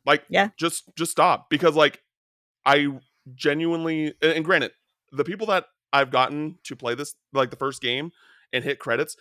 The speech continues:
Speaker 1: they're all like, "I'm in. I am so in. Like,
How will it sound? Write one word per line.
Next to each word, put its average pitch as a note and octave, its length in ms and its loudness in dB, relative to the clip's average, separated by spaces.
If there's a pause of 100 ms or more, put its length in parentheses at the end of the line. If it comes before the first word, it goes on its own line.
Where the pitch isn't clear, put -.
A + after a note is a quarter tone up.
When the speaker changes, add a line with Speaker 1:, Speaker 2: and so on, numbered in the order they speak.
(160)
Speaker 1:
they're D#3 180 6 (100)
all C#3 340 6
like, B2 240 -2
"I'm C3+ 240 4
in. G#2+ 300 -2 (140)
I C#3 140 2
am B2 140 -2
so C#3+ 380 0
in. B2 280 -4
Like, A2 300 -4